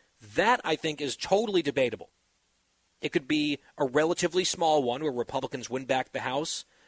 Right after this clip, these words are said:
not that impressively, but they do it, and the Senate doesn't flip, and governors are sort of a mixed bag.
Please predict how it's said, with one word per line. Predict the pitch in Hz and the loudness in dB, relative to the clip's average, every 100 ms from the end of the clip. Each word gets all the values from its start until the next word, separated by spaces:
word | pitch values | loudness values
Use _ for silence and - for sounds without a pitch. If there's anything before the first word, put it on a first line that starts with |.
| _ | _
not | 120 139 - | -2 -2 2
that | 131 | 2
impressively, | 131 120 135 156 147 170 | 2 -2 -2 0 0 0
but | 156 | 0
they | 127 | -4
do | 117 123 151 | -4 0 0
it, | |
and | 143 | -2
the | 123 | -4
Senate | - 143 156 160 _ _ _ | -2 0 0 -4 _ _ _
doesn't | - 175 180 160 | 2 2 2 -6
flip, | - 180 170 - | -2 0 0 -4
and | 139 127 117 | -6 -6 0
governors | 151 151 151 143 | 2 2 -2 -2
are | |
sort | 131 139 | -2 0
of | 131 | -2
a | |
mixed | 123 120 - | -4 -6 -4
bag. | 131 92 | -4 -4